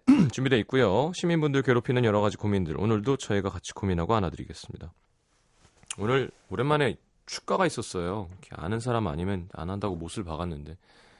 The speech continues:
이렇게 일 박 이 일 프로듀서가 부탁을 해서, 어디 또 무슨 국장님 조카 뭐 이런 거 있잖아요. 왜? 정장을 입고 방송국에 왔더니 작가들이 다,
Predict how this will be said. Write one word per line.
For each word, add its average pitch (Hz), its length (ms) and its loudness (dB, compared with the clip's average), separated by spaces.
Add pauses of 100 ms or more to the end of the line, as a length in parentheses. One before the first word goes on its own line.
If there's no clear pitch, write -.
(580)
이렇게 - 220 -18 (720)
일 110 80 -4
박 110 140 0
이 92 60 -2
일 82 60 -2
프로듀서가 95 460 -10
부탁을 85 360 -10
해서, 85 260 -14 (760)
어디 76 300 -12
또 - 100 -12
무슨 - 260 -20 (1500)
국장님 87 400 -4
조카 - 320 -10
뭐 73 100 -10
이런 76 140 -10
거 78 80 -10
있잖아요. 69 400 -8
왜? - 1200 -16
정장을 147 400 6
입고 101 260 -2 (340)
방송국에 104 400 -2
왔더니 85 420 -6 (1400)
작가들이 98 380 -6
다, 80 240 -10